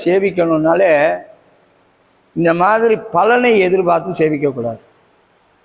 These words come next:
நாம சேவிச்சுட்டே இருந்தாதான் பெருமாள் நமக்கு அனுகிரகம் பண்ணுவார். ஒரு நாள் மட்டும் வந்து சேவிச்சா அது நல்லதாக ஆகாது. என்னையே எடுத்துக்கோங்க, இப்போ சாருக்கு கொஞ்சம் பழக்கம் ஆயிடுத்து,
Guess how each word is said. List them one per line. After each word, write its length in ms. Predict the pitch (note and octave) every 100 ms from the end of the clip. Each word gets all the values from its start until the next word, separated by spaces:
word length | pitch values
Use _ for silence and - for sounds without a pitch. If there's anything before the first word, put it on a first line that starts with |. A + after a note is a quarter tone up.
| _
நாம 320 | B2+ C#3+ D#3
சேவிச்சுட்டே 720 | D3+ - F#3+ G#3 F#3+ G3+ G#3 A#3+ G#3+
இருந்தாதான் 520 | G3+ G#3 G#3 A3 B3+
பெருமாள் 320 | G3 G#3 G#3
நமக்கு 260 | F#3 E3+ D#3+
அனுகிரகம் 480 | D#3+ E3 D#3+ D3+ D3
பண்ணுவார். 260 | B2+ A#2+ - _ _ _ _ _ _ _ D3+
ஒரு 260 | E3+ G#3
நாள் 240 | G#3+ B3 B3
மட்டும் 320 | A3 F3+ A3
வந்து 200 | G#3 G#3 G3
சேவிச்சா 600 | F#3 F#3 - F#3+ C#3+ C#3+ - - - - - _
அது 600 | - E3 E3+ D#3+ C#3+ C3+ - - -
நல்லதாக 640 | D#3+ E3 G3 F#3 F3 E3+ E3
ஆகாது. 400 | D3 C#3+ B2 - - -
என்னையே 340 | C#3 D#3+ F3 G3+
எடுத்துக்கோங்க, 760 | G3 E3 F3+ E3 E3 D#3+ F#3 F3 _ _ _ _ _ -
இப்போ 680 | D3+ D#3+ D#3+ D3+ D3 D3 - D3+
சாருக்கு 400 | F3+ F#3 E3+ D#3
கொஞ்சம் 300 | D#3 D3 C3+
பழக்கம் 420 | E3+ F3 E3 D3+
ஆயிடுத்து, 520 | C#3+ C#3 C3+ E3+